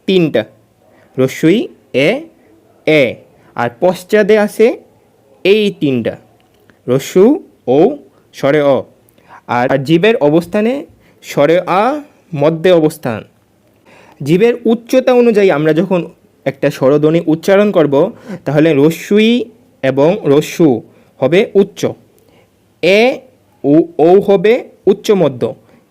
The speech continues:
এ ও স্বরে অ হবে নিম্ন মধ্য, আর স্বরে আ হবে নিম্ন। ঠোঁটের উন্মুক্তি অনুযায়ী রস্যই, রস্যু হলো সংবৃত,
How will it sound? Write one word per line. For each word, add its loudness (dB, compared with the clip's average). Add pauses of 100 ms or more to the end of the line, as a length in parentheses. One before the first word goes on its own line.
(160)
এ 2 (440)
ও 4 (180)
স্বরে 0
অ 0
হবে 0 (320)
নিম্ন 0
মধ্য, 0 (300)
আর 0
স্বরে -2
আ -2
হবে 0 (460)
নিম্ন। 0 (1080)
ঠোঁটের 2
উন্মুক্তি 2
অনুযায়ী 2 (540)
রস্যই, 0 (380)
রস্যু 2
হলো 2 (340)
সংবৃত, -2